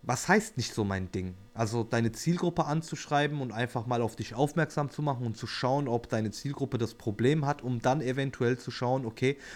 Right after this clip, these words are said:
ich hab die Lösung dafür, ich kann diesen Menschen wirklich helfen, um dann dein Angebot zu platzieren. Ist nicht so dein Ding?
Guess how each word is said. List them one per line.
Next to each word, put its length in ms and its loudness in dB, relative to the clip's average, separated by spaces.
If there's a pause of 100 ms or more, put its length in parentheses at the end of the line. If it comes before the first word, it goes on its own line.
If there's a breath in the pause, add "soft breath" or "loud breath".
(140 loud breath)
ich 140 -4
hab 140 0
die 100 2
Lösung 340 4
dafür, 220 0
ich 100 -4
kann 160 0
diesen 220 -2
Menschen 340 0
wirklich 320 0
helfen, 380 2 (240 loud breath)
um 120 -6
dann 160 2
dein 160 2
Angebot 440 4
zu 100 -2
platzieren. 520 -2 (540)
Ist 240 0
nicht 180 6
so 160 8
dein 280 4
Ding? 300 6